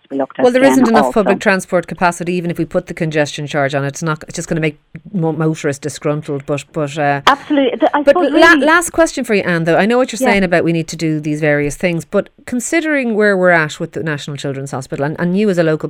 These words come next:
Speaker 2: politician,
Speaker 1: Yeah.
Speaker 2: I, I, I want to know what you think. People haven't got the stomach for these massive infrastructural, uh, investments because they're scared that they won't cost whatever they're supposed to cost in the beginning. They'll cost multiples of that. And, and, and it's, it's disheartening, and people also feel a little bit like they're being taken for a ride.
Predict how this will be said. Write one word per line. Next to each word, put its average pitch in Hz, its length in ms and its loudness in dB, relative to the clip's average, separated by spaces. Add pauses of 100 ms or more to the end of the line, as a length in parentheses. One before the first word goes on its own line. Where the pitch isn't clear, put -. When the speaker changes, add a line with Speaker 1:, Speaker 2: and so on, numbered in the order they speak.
Speaker 2:
politician, 165 360 2
Speaker 1:
Yeah. 135 180 -2
Speaker 2:
I, 185 100 0
I, - 100 2
I - 20 -4
want 233 200 0
to - 80 -6
know 175 60 -2
what 147 100 -2
you 143 60 -2
think. 147 240 -6 (340)
People 339 380 2 (260)
haven't 254 280 0
got 220 160 0
the 185 60 -10
stomach 226 440 0
for 180 160 -2
these 156 220 -4
massive 160 340 -2
infrastructural, 151 600 -6
uh, 135 640 -2
investments 143 480 -2
because - 260 -4
they're 247 120 0
scared 285 560 0 (240)
that 226 160 -2
they 247 100 2
won't 294 320 2
cost 147 480 0
whatever 160 300 2
they're 143 160 2
supposed 175 360 -2
to - 60 -8
cost 131 340 -2
in 147 60 -4
the 143 60 -4
beginning. 147 280 0
They'll 180 120 2
cost 208 340 -2 (160)
multiples 202 760 0
of 147 120 -4
that. 151 240 0 (480)
And, 240 220 0
and, 262 260 -2
and 247 380 -2
it's, - 320 -4
it's - 320 -6
disheartening, 311 840 -2
and 196 280 -4
people 277 260 -2
also 277 240 0
feel 269 160 -4
a 247 80 -2
little 254 160 -4
bit 247 120 -6
like 254 100 -6
they're 262 100 -4
being 254 140 -4
taken 262 280 -8
for 254 160 -6
a 247 60 -2
ride. 262 380 -4